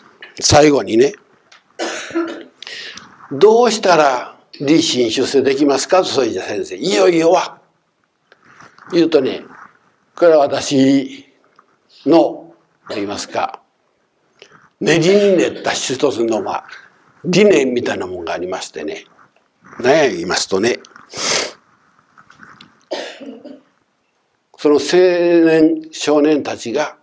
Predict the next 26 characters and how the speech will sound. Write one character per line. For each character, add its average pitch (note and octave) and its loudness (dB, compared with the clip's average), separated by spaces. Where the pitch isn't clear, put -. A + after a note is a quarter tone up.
立 D#3+ 2
身 A#2 -2
出 C3+ -6
世 C3+ 0
す - -8
る C3 -2
た B2+ -2
め C3 2
に A#2 -2
は、 D#3 -4
親 A3+ 6
孝 A3 4
行 D3+ 0
し - -8
た D3+ 2
い - -2
と A2 -4
真 B3+ -2
か - 0
ら D#3+ 6
思 C3+ 2
う A2 -6
こ G#2+ -10
と - -18
や - -20
ね。 G2+ -12